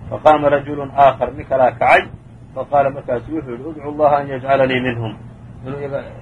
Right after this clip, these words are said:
iga dhigo, ee, ee, maxaa ii, ee, ana ii ducee. Faqaala, markaasuu yidhi, "Sabaqaka bihaa Cukaasha," Cukaasha kaaga horreeyey. Marka halkaasuu ku gooyey Nabiga alayhi salaatu wasalaam hadalkii.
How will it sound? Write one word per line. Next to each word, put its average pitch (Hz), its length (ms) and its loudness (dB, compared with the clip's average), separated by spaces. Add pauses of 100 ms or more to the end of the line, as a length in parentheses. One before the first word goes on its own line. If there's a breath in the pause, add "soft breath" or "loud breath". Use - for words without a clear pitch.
iga 139 160 0
dhigo, 120 360 0 (380)
ee, 117 120 -8 (300)
ee, 120 100 -2
maxaa 120 320 -4
ii, 131 220 -6
ee, 120 420 -14
ana 147 140 0
ii 147 160 6
ducee. 127 340 4 (480)
Faqaala, 147 380 8
markaasuu 127 380 -4
yidhi, 117 120 -10
"Sabaqaka 117 380 -6
bihaa 107 220 -6
Cukaasha," 104 540 -12
Cukaasha 113 380 -2
kaaga 110 240 -2
horreeyey. 110 460 -4 (600)
Marka 117 200 -6
halkaasuu 123 320 2
ku - 120 -14
gooyey 110 300 -2
Nabiga 113 260 -4
alayhi 113 200 -2
salaatu 110 200 -10
wasalaam 110 160 -6
hadalkii. - 260 -12